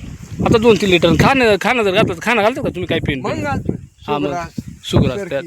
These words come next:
Speaker 1: हम्म, हम्म. जात कोणती बाई?
Speaker 2: कशी?
Speaker 1: ह्या, ह्या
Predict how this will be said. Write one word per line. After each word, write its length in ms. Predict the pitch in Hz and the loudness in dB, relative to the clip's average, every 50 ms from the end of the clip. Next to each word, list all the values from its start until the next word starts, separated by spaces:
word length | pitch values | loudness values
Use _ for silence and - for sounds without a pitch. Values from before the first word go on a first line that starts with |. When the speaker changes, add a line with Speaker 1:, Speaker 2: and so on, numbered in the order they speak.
| - - - | -6 -6 -6
Speaker 1:
हम्म, 460 | - - - 135 123 110 110 113 117 | -6 -4 -8 -8 -8 -8 -12 -14 -14
हम्म. 460 | 113 - - - - - - - 160 | -12 -8 -8 -8 -8 -8 -10 -8 0
जात 180 | 156 240 233 180 - | 2 2 2 2 2
कोणती 220 | - 202 190 214 240 | 0 0 0 2 2
बाई? 160 | 226 190 202 | 2 2 2
Speaker 2:
कशी? 960 | - - - - - - - - - - - - - - - - - 127 165 | -2 -6 -12 -12 -12 -10 -10 -10 -14 -12 -12 -10 -10 -10 -8 -4 0 2 4
Speaker 1:
ह्या, 60 | 202 190 | 4 4
ह्या 500 | 175 165 151 180 196 170 151 143 135 123 | 2 0 -2 0 2 2 2 0 0 0